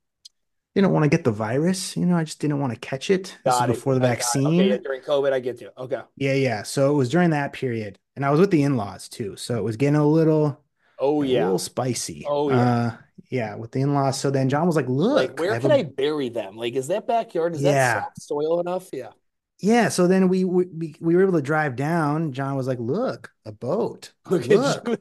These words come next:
Speaker 2: you.
Speaker 1: ocean. Look, water." <laughs> And I was like, "Okay, that's pretty cool. It's better than really cold Northeast right now in my studio apartment. Um, I can't go get groceries." So that's, I think that's how all that, that's how that cookie crumbled.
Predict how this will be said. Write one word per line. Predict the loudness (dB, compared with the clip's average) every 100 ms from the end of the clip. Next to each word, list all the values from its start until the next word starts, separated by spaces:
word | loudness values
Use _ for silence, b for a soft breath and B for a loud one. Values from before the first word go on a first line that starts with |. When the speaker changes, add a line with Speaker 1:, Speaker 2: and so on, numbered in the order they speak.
| -4
Speaker 2:
you. | -4
Speaker 1:
ocean. | 0 2 2 2 0 0 -2 -8 B B B
Look, | -4 0 2 2 -2
water." | -4 -2 0 2 2 2 0
<laughs> | -2 -20 B B B
And | -6
I | -4
was |
like, | -4 -6
"Okay, | -6 -2 -2 -4 0 0 2 0
that's | 0 -4
pretty | -4 -2 -2
cool. | 2 2 2 2 0 -2 B B B B
It's | -18
better | -8 -2 0
than | 2 2
really | 0 0 -2
cold | -4 -6 -4
Northeast | -4 -4 -6 -4
right | -4 0
now | 0
in | 0
my | -2
studio | -2 -2 0
apartment. | 0 -2 -2 -2 -4 -6
Um, | -8 -6 -6
I | -8
can't | -8 -4
go | 0
get | 2 2
groceries." | 2 2 2 2 2 -2 -14
So | -10 -2 0 0
that's, | 0 0 0 -2 -14 -16 _ _ -10
I | -4
think | 0 4
that's | 2 2
how | 0
all | 0 -2
that, | -4 -6 -10 _ _ _ _ 0
that's | 0
how | 2 4
that | 4
cookie | 2 0 0
crumbled. | -2 -4 -6 -6